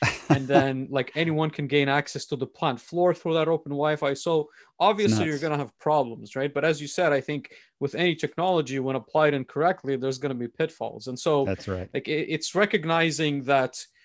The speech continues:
Speaker 2: if done right, it can work.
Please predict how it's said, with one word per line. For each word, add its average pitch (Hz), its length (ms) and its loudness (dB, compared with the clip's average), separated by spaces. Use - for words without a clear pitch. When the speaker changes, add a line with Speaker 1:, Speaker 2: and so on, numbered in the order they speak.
Speaker 2:
if 120 200 -2
done 160 300 4
right, 139 580 6
it 139 180 -2
can 123 240 -6
work. 123 480 -2